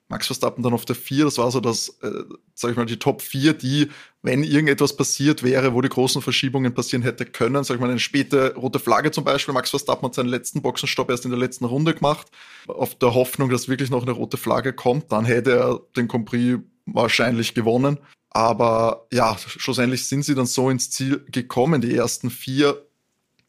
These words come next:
Muss man sagen, auch Lando und auch Charles haben mich extrem beim Qualifying überzeugt. Also, und Oscar natürlich auch, der war auch nur knapp dahinter.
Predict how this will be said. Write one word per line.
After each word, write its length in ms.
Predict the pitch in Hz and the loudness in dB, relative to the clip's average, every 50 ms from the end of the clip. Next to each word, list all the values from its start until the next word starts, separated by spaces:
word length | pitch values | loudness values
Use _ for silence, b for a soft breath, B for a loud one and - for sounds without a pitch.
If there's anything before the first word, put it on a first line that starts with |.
| _ _ _ - - | _ _ _ -10 -4
Muss 240 | - 151 165 175 | 0 2 2 2
man 120 | 180 202 180 | 2 2 2
sagen, 160 | 170 165 170 | 2 4 4
auch 200 | 165 165 - - | 4 2 2 2
Lando 520 | 147 131 127 139 170 185 185 185 185 190 | 2 2 4 4 4 4 4 4 4 4
und 160 | 185 135 147 135 | 2 2 0 0
auch 160 | 139 135 - | 0 0 0
Charles 480 | - - - 85 131 170 175 170 175 - _ _ _ _ _ _ _ _ _ | 0 0 2 4 4 4 4 2 -2 -6 _ _ _ _ _ _ _ _ _
haben 200 | - 139 143 139 | -4 -2 0 2
mich 260 | 143 147 160 - - - | 2 2 0 -2 -4 -6
extrem 460 | 120 - - - - 120 135 156 175 | -6 -6 -6 -4 0 2 2 4 6
beim 140 | 165 151 131 | 4 4 4
Qualifying 520 | - - - 160 165 - 151 147 151 151 | 4 4 4 4 2 2 0 0 0 0
überzeugt. 600 | - 151 151 147 - - 147 - - - - _ _ _ | -2 -2 -4 -2 0 0 0 0 0 -4 -10 _ _ _
Also, 400 | - 120 123 117 120 123 120 123 | -4 -2 -2 0 0 0 0 -2
und 160 | - - 120 | -2 -2 0
Oscar 340 | 120 123 151 - - - 143 | 2 4 4 4 4 2 2
natürlich 300 | 135 127 - 139 120 - | 2 0 0 0 2 4
auch, 140 | 135 151 - | 4 4 2
der 100 | - 117 | 2 0
war 60 | 123 | 0
auch 120 | 127 - | 0 -2
nur 100 | - 131 | -4 -6
knapp 280 | - - - - - - | -2 0 0 0 2 2
dahinter. 460 | - 147 120 139 147 143 - 165 160 | 0 -2 0 -2 -4 -4 -2 -4 -4